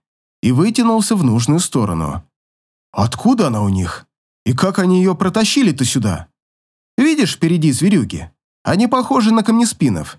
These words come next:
Сильные и выносливые, вот их и запрягли». Камнеспины, больше похожие на огромных сухопутных черепах, притянули под стены посёлка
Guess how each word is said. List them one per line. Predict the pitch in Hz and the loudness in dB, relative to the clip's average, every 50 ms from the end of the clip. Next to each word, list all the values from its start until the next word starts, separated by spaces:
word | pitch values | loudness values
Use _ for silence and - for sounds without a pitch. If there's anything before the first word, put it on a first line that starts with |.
| _ _ _ _ _ _ | _ _ _ _ _ _
Сильные | - - - - 202 196 208 226 247 247 240 | -6 -4 -2 0 2 2 4 4 2 2 2
и | 214 | 2
выносливые, | 202 220 208 156 160 180 - 233 240 240 185 127 92 85 - - - _ | 2 2 2 2 0 0 -2 -2 0 0 0 0 0 -2 -6 -8 -12 _
вот | - 98 135 180 180 - | -2 0 0 0 2 2
их | 247 214 - | 0 2 2
и | 254 | 2
запрягли». | 220 247 - 285 285 240 170 135 127 143 180 175 - - _ _ _ _ _ _ _ _ _ _ _ _ _ _ _ _ _ | 0 0 0 0 0 2 2 2 4 2 2 0 -2 -6 _ _ _ _ _ _ _ _ _ _ _ _ _ _ _ _ _
Камнеспины, | - 120 113 120 127 135 131 - - - 226 240 226 175 117 | -2 0 2 4 2 2 0 -2 0 0 2 2 2 2 2
больше | 90 113 117 123 - - 131 | 2 0 0 0 0 -2 -2
похожие | 139 139 135 - 151 139 123 107 120 120 | -2 -2 -2 0 0 0 2 2 2 2
на | 120 123 123 | 2 2 0
огромных | 120 123 131 131 123 123 117 110 | 0 0 0 0 2 0 0 0
сухопутных | - - 131 123 139 131 135 143 127 123 - 110 104 | -2 -2 -2 0 0 0 0 0 -2 0 0 -2 -2
черепах, | - - - 151 156 143 131 90 71 69 - - - - _ _ _ _ _ _ | -2 -2 -2 -2 -2 -2 -2 -4 -4 -4 -8 -12 -16 -18 _ _ _ _ _ _
притянули | - 127 131 127 160 170 196 220 226 220 | 0 0 0 2 2 2 2 4 2 2
под | 208 208 180 156 - | 2 0 -2 -4 -4
стены | - - 180 175 170 156 131 | -4 -2 0 0 0 0 0
посёлка | 131 110 104 - - 170 185 180 - - 156 156 202 - 123 - | 0 -2 -2 0 0 0 -2 -2 -2 -2 0 0 0 -2 -4 -6